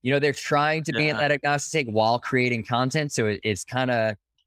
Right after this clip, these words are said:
Speaker 1: it's interesting what they're doing. But again, I mean, there's such a hardware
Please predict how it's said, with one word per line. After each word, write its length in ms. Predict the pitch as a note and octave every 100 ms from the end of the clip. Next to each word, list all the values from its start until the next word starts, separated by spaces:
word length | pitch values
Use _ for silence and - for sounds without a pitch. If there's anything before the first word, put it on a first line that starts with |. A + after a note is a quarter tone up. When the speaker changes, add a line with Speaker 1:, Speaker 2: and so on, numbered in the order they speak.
| _
Speaker 1:
it's 140 | A2+ C3
interesting 440 | C3+ C#3 - C#3+
what 160 | A#2+ A#2
they're 140 | A2
doing. 360 | F#2+ A2+ C#3 D#3+ F#3 _ _ _ _ C3+
But 240 | C3+ C3 _ C3+
again, 760 | B2 - A#2+ D#3 D3+ A#2 G#2+ _ -
I 100 | B2
mean, 480 | B2 A#2+ A#2 A2+ G#2 - - _ _
there's 160 | A#2+ A#2+
such 220 | D3+ D3
a 80 | C#3
hardware 800 | - C3+ C#3 C#3 C#3 C3+ C3